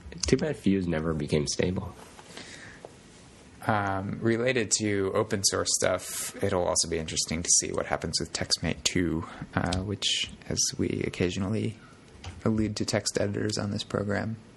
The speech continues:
Speaker 2: has gone open source and will probably now die a sad death.
Speaker 1: Yeah. Although if you're making some sort of G P L open source project and you need a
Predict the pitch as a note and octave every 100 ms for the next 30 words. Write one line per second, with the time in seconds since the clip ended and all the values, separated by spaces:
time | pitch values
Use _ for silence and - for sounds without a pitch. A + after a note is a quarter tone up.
0 | - - - G2+ - F#2+ - - G2 -
1 | G2 - - - - - - - - -
2 | - - F2 G2+ F#2+ - G1+ - - -
3 | - - - - - - - - - -
4 | - - - - - - - - G#2+ -
5 | A1 - - - - - - - - -
6 | - - - - - - - - - -
7 | - - G#2 G2 F#2 - - - - -
8 | - A2 G#2+ A2 G#2+ G2 G#2+ G#2+ F#2+ G2
9 | F#2 F2+ E2 F2 F#2+ - E2 - D#2+ D2+
10 | D2+ - E2 D#2 - D2 C#2+ C#2+ C#2 -
11 | C#2+ D2 C#2 C2+